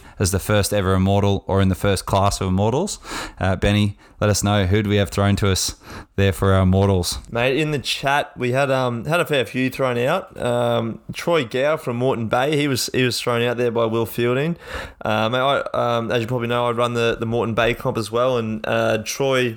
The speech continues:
Speaker 2: is, is one of the long-term members of Fashionably Late down there. Uh, very good player. He, he was, um, a big part in their Australian champs team. Um, so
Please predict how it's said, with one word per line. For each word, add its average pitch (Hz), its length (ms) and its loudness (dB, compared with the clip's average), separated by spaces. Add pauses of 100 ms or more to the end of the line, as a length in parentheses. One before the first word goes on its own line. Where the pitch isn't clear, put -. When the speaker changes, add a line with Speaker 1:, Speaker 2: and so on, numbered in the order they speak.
(160)
Speaker 2:
is, 110 520 0
is 110 140 0
one 117 160 0
of 113 80 0
the 113 80 0
long-term 117 540 0
members 113 300 0
of 107 120 0
Fashionably 117 460 0
Late 113 240 0
down 113 160 -2
there. 131 260 0 (480)
Uh, 104 280 -2
very 127 340 0
good 110 180 -4
player. 117 540 0 (120)
He, 113 580 0
he 120 140 0
was, 107 280 0
um, 110 520 0
a - 60 -4
big 110 300 -2
part 120 340 -2
in 110 160 -4
their 110 460 0 (140)
Australian 120 440 0
champs 127 320 -2
team. 175 300 0 (560)
Um, 107 320 0
so 110 540 0